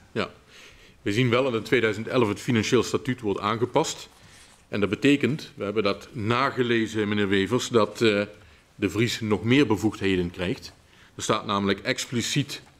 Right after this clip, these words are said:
in het nieuwe financieel statuut dat open posities voor derivaten zijn toegestaan voortaan.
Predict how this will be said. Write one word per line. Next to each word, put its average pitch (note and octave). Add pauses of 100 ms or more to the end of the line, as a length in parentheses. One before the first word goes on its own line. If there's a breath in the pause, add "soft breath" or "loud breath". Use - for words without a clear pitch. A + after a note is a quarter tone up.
(160)
in A#2
het G2+
nieuwe B2
financieel A#2
statuut - (640 soft breath)
dat F#2+
open B2+
posities A2+
voor A#2
derivaten G2+
zijn F#2
toegestaan C3
voortaan. C3